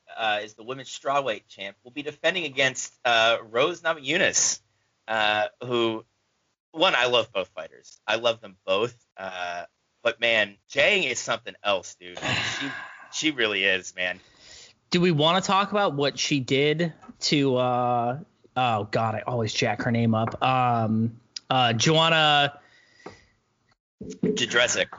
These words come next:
Speaker 2: Jędrzejczyk, yeah, to
Speaker 1: Yeah.
Speaker 2: her face.
Speaker 1: Yeah.
Speaker 2: Um, 'cause it, it, it, I felt like I should have called the police.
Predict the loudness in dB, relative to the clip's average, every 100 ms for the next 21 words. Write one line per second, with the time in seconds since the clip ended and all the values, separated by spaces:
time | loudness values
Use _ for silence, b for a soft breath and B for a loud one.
0 | -8 0 2 2 2 -2 0 0 0 -2
1 | 0 0 0 0 2 2 0 -4 _ _
2 | _ _ 0 0 -2 _ _ -4 -2 0
3 | 0 0 -2 -4 -12 _ 0 0 -2 0
4 | 2 2 -2 _ -20 -20 _ _ -2 0
5 | 0 0 -2 -2 _ -4 0 0 0 0
6 | -2 0 -2 0 0 -2 -4 -2 -2 -2
7 | -2 -2 -4